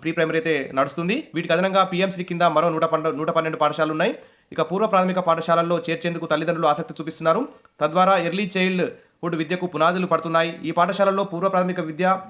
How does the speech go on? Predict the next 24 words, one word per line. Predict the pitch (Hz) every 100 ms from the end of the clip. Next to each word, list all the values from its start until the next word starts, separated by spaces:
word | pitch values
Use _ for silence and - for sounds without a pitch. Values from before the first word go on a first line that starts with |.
| - - - -
ఆ, | 151
ప్రాథమిక | 156 165 185 175
తరగతుల్లో | 175 175 175
హాజరు | 151 151 175
కూడా | 170
పెరుగుతుంది. | 170 165 160 160 170 160
దీంతో | 139 185 202
ప్రభుత్వ, | 208 202 160 185 190
స్థానిక | 185 160 175
సంస్థల | 180 170 170 170
పరిధిలోని | 165 165 170 170 135 - _ -
వెయ్యి | 147 196
పాఠశాలల్లో | 180 170 185 175 175 170
ప్రూ-, | 143 160 190 190
పూర్వ | 190 175 185
ప్రాథమిక | 175 165 170
శిక్షణలు | 165 - 165
ప్రారంభించాలని | 156 156 160 165 160 160
సీఎం | 160 165
అయితే | 160 160 151 - - _ -
ఆదేశించారు. | 147 165 160 165 202 330 - _ _ _ _ _ _ 143
ఇక | 160
ఒక్కో | 147 196
పాఠశాలకు, | 190 185 180 180 180 165